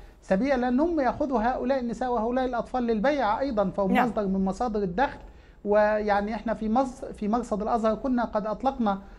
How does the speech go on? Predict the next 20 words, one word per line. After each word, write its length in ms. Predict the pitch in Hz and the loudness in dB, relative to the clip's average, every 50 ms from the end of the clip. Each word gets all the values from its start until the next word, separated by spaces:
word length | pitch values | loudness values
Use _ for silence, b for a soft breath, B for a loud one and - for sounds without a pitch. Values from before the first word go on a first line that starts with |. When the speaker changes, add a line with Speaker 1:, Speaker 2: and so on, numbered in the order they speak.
| B B | B B
Speaker 1:
صرخة 340 | - 262 285 294 294 - 220 | 2 4 4 4 4 0 -2
تحذير 540 | 202 - 202 185 - 185 190 277 302 269 220 | 0 0 -2 -2 -2 -2 0 2 2 2 2
من 120 | 208 214 | 0 -2
أن 240 | 208 220 214 208 196 | -2 -2 -2 0 2
داعش 260 | 220 247 226 208 - | 2 0 0 -2 -4
تستهدف 600 | - 208 190 - - 262 247 220 190 202 196 208 | -4 -6 -6 -4 -4 -2 -2 0 -2 -2 -2 -2
النساء 380 | 208 196 196 190 - 240 233 202 | -2 -2 -2 -2 -2 -2 -2 -4
بشكل 360 | 180 - - 226 226 220 202 | -4 -4 -6 -6 -4 -4 -4
كبير 420 | 190 - 190 190 240 262 240 196 B B B B B B - | -2 -2 -2 0 0 0 0 -2 B B B B B B -2
للتجنيد، 640 | - 202 196 - 214 190 185 208 247 285 302 285 220 202 | 0 0 2 2 2 2 2 4 4 4 4 2 2 2
وبتستعملهم 1600 | 220 220 220 226 220 226 226 220 196 196 190 190 220 233 240 208 208 240 190 240 226 - - 233 220 220 240 320 311 277 262 247 | 2 2 4 2 2 0 -2 -4 -4 -4 -2 0 2 2 2 0 -2 -2 -2 -2 -4 -2 -2 -2 0 0 2 2 4 4 2 2
الحقيقة 380 | - - - 269 285 277 254 233 | 0 -2 -2 -2 0 0 0 0
بطريق 600 | 196 226 196 214 233 233 262 277 269 - - - | 0 -2 -2 0 0 0 0 -2 -2 -4 -6 -4
مزدوج، 680 | 240 214 - 220 202 202 208 196 180 208 269 277 240 202 | -4 -2 -2 -2 0 0 0 2 2 4 4 6 4 4
بأن 420 | 185 175 180 196 196 202 208 208 | 2 0 0 0 0 0 0 0
هي 280 | 214 233 262 254 233 226 B B B B B - | 0 0 0 0 0 -2 B B B B B -4
تستخدم 520 | 208 190 196 - 294 277 262 220 233 214 | -4 0 2 2 2 2 2 0 2 2
هؤلاء 400 | 190 226 240 214 233 240 254 254 | 2 2 2 0 0 -2 -2 -2
النساء 520 | 233 220 220 202 - 240 240 240 - - 214 | -2 -2 -4 -2 0 0 0 0 0 -2 0
لإغراء 600 | 202 220 220 208 190 202 214 254 277 269 262 - | 0 2 2 2 0 0 2 2 2 2 2 -2